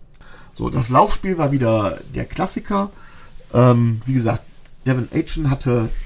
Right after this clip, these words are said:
hunderteinundfünfzig Yards bei elf Carries. Raheem Mostert hatte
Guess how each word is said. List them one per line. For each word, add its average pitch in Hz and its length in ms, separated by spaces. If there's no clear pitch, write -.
hunderteinundfünfzig 160 920
Yards 143 460
bei - 80
elf 175 280
Carries. 151 520
Raheem 110 220
Mostert 127 400
hatte 113 300